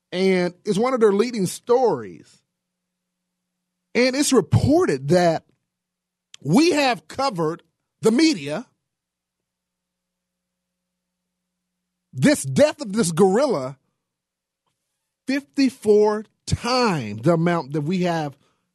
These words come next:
covered the Chicago shooting.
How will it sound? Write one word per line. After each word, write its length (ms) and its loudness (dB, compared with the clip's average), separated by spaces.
covered 500 -2
the 80 -4
Chicago 540 -2
shooting. 560 -4